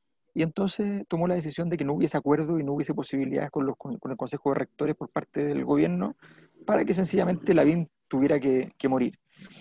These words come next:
Yo creo que por ningún motivo va, va a ser algo que a Lavín le convenga y por tanto Lavín está bastante obligado a tratar de deshacerse de Piñera de alguna manera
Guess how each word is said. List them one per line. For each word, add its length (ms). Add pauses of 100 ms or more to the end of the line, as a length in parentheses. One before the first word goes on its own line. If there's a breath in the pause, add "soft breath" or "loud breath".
(200 loud breath)
Yo 100
creo 140
que 340 (180)
por 100
ningún 280
motivo 440
va, 420 (120)
va 60
a 40
ser 160
algo 220
que 80
a 20
Lavín 280
le 80
convenga 540 (760)
y 100
por 100
tanto 200
Lavín 240
está 240 (280)
bastante 360
obligado 800
a 140
tratar 340
de 380 (380)
deshacerse 540
de 80
Piñera 260
de 60
alguna 200
manera 320